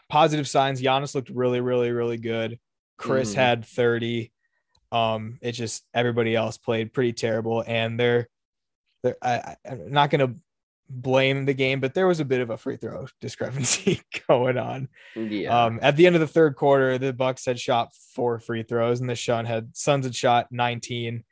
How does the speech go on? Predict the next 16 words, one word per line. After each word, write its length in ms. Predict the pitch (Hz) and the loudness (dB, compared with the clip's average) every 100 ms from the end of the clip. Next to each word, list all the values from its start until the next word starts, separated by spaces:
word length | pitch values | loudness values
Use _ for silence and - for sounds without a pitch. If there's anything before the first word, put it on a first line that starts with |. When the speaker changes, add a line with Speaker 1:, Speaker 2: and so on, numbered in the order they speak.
| _ - | _ -6
Speaker 1:
and 120 | 131 135 | -2 4
we 120 | 143 | 4
were 80 | 135 | 6
down 240 | 131 127 | 6 6
by, 140 | 120 | 4
like, 260 | 120 117 - | 4 0 -2
thirteen. 580 | 120 113 - 113 113 123 | -8 -8 -10 -10 -10 -8
So 180 | - 123 | -2 0
there's 280 | 127 123 | 2 -2
the, 260 | 117 113 117 - _ _ _ | -4 -6 -6 -10 _ _ _
there's 200 | 131 131 | -2 0
the 60 | 120 | 0
ball 200 | 117 113 | 0 0
game 220 | 113 110 | -2 -4
right 200 | 113 113 | -6 -6
there. 360 | 113 110 123 | -6 -6 -8